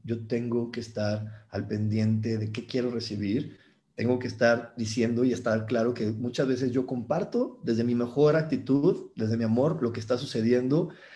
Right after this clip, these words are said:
y si el otro lo puede recibir de buenas, qué bien, si el otro se pone triste, lo voy a entender, si el otro se enoja con, con mi decisión, lo voy a entender,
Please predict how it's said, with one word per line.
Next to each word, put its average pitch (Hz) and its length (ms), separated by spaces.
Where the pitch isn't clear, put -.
y 110 60
si 120 100
el 127 80
otro 156 220
lo 147 100
puede 147 180
recibir 127 400
de 131 80
buenas, 127 420
qué 117 120
bien, 117 300
si 120 100
el 113 60
otro 127 180
se 123 120
pone 120 240
triste, 123 640
lo 113 120
voy 113 100
a 123 40
entender, 117 420
si 113 100
el 123 80
otro 165 180
se 151 120
enoja 180 300
con, 135 260
con 113 160
mi 123 80
decisión, 127 580
lo 117 160
voy 123 140
a 131 40
entender, 117 540